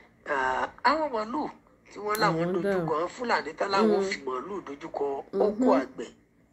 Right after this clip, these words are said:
Speaker 1: eh, tí ó máa ṣẹlẹ̀ náà rèé o.
Speaker 2: Mhm. Ẹ jẹ́ n filẹ̀ báyìí. Now, ó yẹ káwọn àgbẹ̀ tán lọ sign nísìnyìí, tán lọ, tán lọ, tán lọ jọ tọwọ́ ọwọ́ kan bọ̀wé nísìnyìí, ó yẹ kán máa rí irú nǹkan báyìí o.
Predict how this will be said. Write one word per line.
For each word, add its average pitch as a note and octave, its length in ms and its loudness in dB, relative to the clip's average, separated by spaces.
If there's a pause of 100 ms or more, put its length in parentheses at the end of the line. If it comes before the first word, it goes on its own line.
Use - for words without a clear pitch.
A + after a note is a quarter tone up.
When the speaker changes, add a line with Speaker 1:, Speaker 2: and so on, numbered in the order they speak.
(120)
Speaker 1:
eh, C3+ 280 -6
tí - 120 -4
ó E3+ 40 -2
máa B2 160 -6
ṣẹlẹ̀ A2+ 360 -4
náà C#3+ 220 0
rèé A#2 140 -6
o. B2+ 140 -6
Speaker 2:
Mhm. E3 580 -4 (1300)
Ẹ F3 60 -2
jẹ́ F3 180 0
n E3 60 0
filẹ̀ F#3+ 340 4
báyìí. D#3+ 340 2 (720)
Now, G3 360 6 (280)
ó G#3+ 80 4
yẹ A#3+ 160 10
káwọn B3+ 300 6
àgbẹ̀ F3+ 300 4
tán G3+ 140 4
lọ G3+ 160 8
sign A3+ 300 6
nísìnyìí, F3+ 680 2
tán G#3+ 140 4
lọ, G3 200 8
tán A2+ 160 2
lọ, F#3+ 180 4
tán G#3 120 4
lọ G3+ 100 6
jọ G3+ 160 6
tọwọ́ G#3 440 8
ọwọ́ G#3+ 260 6
kan F#3+ 100 4
bọ̀wé E3+ 300 4
nísìnyìí, G#3 180 6
ó G#3+ 100 8
yẹ F#3+ 100 8
kán A3 120 4
máa G3 140 6
rí G#3 60 2
irú A3+ 160 4
nǹkan F3 200 0
báyìí F3+ 420 4
o. D#3 140 2